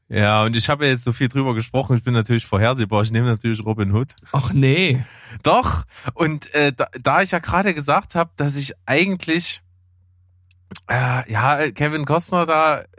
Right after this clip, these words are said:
Speaker 1: s-, schon fast austauschbar finde, äh, lass ich noch,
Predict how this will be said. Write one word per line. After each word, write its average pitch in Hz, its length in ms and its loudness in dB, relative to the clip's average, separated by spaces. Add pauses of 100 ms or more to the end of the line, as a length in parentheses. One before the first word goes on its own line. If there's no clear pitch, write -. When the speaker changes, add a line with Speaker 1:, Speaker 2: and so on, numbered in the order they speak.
(100)
Speaker 1:
s-, - 380 -12 (400)
schon 160 420 0
fast - 360 -6
austauschbar 117 800 -2
finde, 139 520 -2 (1160)
äh, 139 680 0 (640)
lass 143 240 0
ich 190 100 -4
noch, 175 100 -6